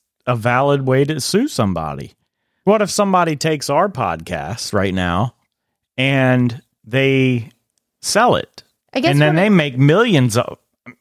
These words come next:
Speaker 1: I mean, Open A I is worth billions, but they make billions off of our podcast. I'm, obviously, it's a terrible example 'cause we are schmucks.
Speaker 2: <laughs>
Speaker 1: But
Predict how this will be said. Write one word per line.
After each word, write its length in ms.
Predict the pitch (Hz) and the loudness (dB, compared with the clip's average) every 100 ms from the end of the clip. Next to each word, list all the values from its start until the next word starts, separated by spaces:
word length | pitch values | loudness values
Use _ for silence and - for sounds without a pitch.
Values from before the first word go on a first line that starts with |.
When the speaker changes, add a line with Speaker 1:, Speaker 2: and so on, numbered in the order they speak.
| _ _ _ - | _ _ _ -16
Speaker 1:
I 180 | - | -6
mean, 160 | 117 110 | -2 0
Open 260 | 123 131 120 | 0 2 0
A 160 | 113 | 2
I 180 | 110 123 | 0 0
is 100 | 95 | -2
worth 380 | 87 92 85 _ | -6 -8 -10 _
billions, 520 | 156 196 76 87 127 | 0 0 0 -2 -2
but 200 | 127 139 | -2 -2
they 140 | 127 160 | 0 0
make 280 | 131 127 - 107 _ | 0 -2 -8 -20 _
billions 460 | 180 208 190 123 104 | 0 2 2 0 -2
off 240 | 98 92 | -2 -2
of 160 | 110 87 | -6 -2
our 180 | 95 95 | 0 0
podcast. 560 | 98 85 78 80 76 | -4 -6 -6 -6 -4
I'm, 140 | 107 - - | -6 -8 -4
obviously, 480 | 107 110 107 107 95 | 0 0 0 -2 -4
it's 140 | 101 | -4
a 60 | 90 | -8
terrible 500 | - 170 151 117 95 | -2 2 2 2 0
example 380 | 85 92 92 | -2 -4 -4
'cause 200 | - 90 | -6 -8
we 160 | 87 92 | -4 -2
are 100 | 110 | -2
schmucks. 640 | - 185 160 98 - - - | 0 0 2 0 -6 -14 -12
Speaker 2:
<laughs> 420 | 269 - - 381 640 - 554 571 _ _ | -16 -16 -6 -4 -4 -4 -4 -6 _ _
Speaker 1:
But 380 | 123 143 120 | -2 0 0